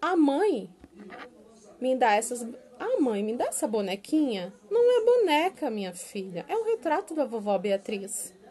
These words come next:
Ué, essa avó não conheço. Só conheço a avó Diná e a avó Esté. Tem outras, é? Tem, mas é minha avó Beatriz,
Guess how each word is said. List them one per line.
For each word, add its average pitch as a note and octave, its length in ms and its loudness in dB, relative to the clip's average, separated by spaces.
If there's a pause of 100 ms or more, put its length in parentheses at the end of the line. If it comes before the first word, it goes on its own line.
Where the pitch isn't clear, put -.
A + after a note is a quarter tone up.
(880)
Ué, A#3 340 8 (480)
essa D#4+ 360 2
avó A#3+ 300 4
não C#4+ 180 0
conheço. D4+ 760 -2 (120)
Só C#4+ 200 2
conheço C#4+ 500 0
a D4 40 4
avó B3+ 240 2
Diná D4+ 640 0 (360)
e E4 80 0
a C#4+ 80 6
avó B3 240 2
Esté. C4+ 520 2 (720)
Tem D#4+ 200 0
outras, G#3+ 520 -2
é? F3+ 200 -4 (800)
Tem, D#4 520 0 (440)
mas D4 280 0
é D#4+ 80 4
minha D#4+ 280 2
avó D#4 300 0
Beatriz, E4 840 -2